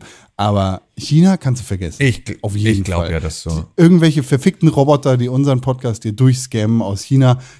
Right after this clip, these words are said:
Speaker 1: die haben uns markiert.
Speaker 2: Ja, das kann sein, aber das ist dann auch einfach so. Da müssen wir jetzt mit leben.
Speaker 1: Ja, ich will auch gar nicht nach China.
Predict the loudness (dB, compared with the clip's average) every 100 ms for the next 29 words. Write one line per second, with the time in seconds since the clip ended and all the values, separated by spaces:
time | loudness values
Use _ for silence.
0 | _ 2 4 4 2 -2 -4 -6 -8 -14
1 | -18 _ _ _ _ -8 -6 -4 -4 -4
2 | -4 -6 -8 -10 -8 -8 -8 -8 -10 -10
3 | -12 -14 -18 -14 -12 -12 -16 -18 -16 -12
4 | -12 -12 -14 -12 -10 -10 -10 -12 -14 -14
5 | -14 -16 _ _ _ _ _ _ _ _
6 | _ _ _ _ _ _ _ _ _ _
7 | _ -2 0 0 0 0 0 0 -2 -4
8 | -6 -8